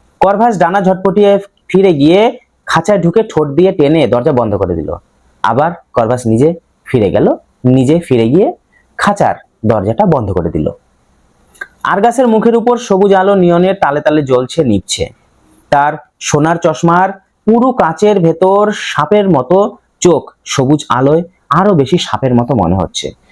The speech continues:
অর্থাৎ তার চোখগুলো সাপের মতো মনে হচ্ছে। বেশ বুঝতে পারছি সে অবাক হতভম্ব, মানে কাকের এইরূপ আচরণ দেখে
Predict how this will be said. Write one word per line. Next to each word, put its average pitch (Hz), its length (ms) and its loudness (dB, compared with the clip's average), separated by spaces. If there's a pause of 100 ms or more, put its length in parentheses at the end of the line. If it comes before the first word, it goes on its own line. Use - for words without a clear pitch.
(100)
অর্থাৎ 165 320 0 (100)
তার 131 220 0
চোখগুলো 113 420 0
সাপের 120 360 -4
মতো 92 200 -2
মনে 78 200 0
হচ্ছে। 87 300 -8 (480)
বেশ 185 240 4
বুঝতে 196 280 0
পারছি 208 320 0
সে 180 160 0
অবাক 127 480 -2
হতভম্ব, 113 400 -2
মানে 127 180 0
কাকের 160 520 0 (220)
এইরূপ 185 300 2
আচরণ 175 400 0
দেখে 180 320 0